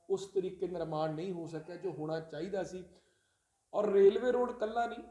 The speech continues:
ਨਾਲ ਦੀ ਨਾਲ ਸਰੋਹ ਰੋਡ ਦੀ ਗੱਲ ਕਰ ਲਈਏ, ਰਾਹੋਂ ਰੋਡ ਦੀ ਗੱਲ ਕਰ ਲਈਏ, ਮੂਸਾਪੁਰ ਰੋਡ ਦੀ ਗੱਲ ਕਰ ਲਈਏ, ਕਰਿਆਮ ਰੋਡ ਦੀ ਗੱਲ ਕਰ ਲਈਏ,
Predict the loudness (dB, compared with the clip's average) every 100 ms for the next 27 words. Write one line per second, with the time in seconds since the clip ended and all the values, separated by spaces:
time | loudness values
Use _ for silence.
0 | -20 _ _ -4 0 0 0 -2 -4 -2
1 | 0 2 4 4 2 0 -2 -2 -4 -2
2 | -4 -4 -4 -4 -6 -6 -6 -4 -4 -4
3 | -4 -6 -6 -4 -2 -4 -4 -8 -8 -8
4 | -8 -6 -6 -6 -6 -6 -8 -10 -6 -4
5 | -4 -6 -6 -6 -6 -6 -8 -8 -8 -8
6 | -10 -12 -12 -10 -8 -8